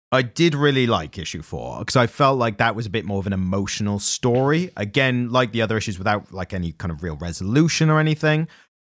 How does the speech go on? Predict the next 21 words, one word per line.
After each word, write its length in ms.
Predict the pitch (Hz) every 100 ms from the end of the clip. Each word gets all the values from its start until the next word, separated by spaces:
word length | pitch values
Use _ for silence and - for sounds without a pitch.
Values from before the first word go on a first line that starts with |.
| _
But 160 | 110 113
it 180 | 101 -
did, 240 | 131 117
it, 180 | 131 123 _ _ _ -
it 100 | 160
was 240 | 139 135 131
emotionally 600 | 131 131 127 - 117 107
more 240 | 107 107
impactful, 760 | 101 - 117 - - - 131 -
especially 540 | - - 131 - 117
when, 480 | 101 101 95 92 87
did 160 | 127 107
you, 80 | 110 -
did 160 | 117 98
you 40 |
get 160 | 123 113
to 80 | 131
that 80 |
part? 120 | 123 113
Sorry, 120 | 117
the, 140 | 98